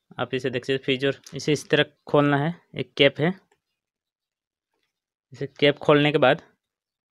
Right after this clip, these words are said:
आप उसे देख सकते हैं,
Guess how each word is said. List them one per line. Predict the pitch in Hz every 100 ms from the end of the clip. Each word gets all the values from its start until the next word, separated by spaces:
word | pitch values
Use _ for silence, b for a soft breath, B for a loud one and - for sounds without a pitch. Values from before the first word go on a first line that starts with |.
| _ _ _ _ _ -
आप | 135 127
उसे | 135 170 220 - _ _ _ _ -
देख | 131 123
सकते | - - 143
हैं, | 185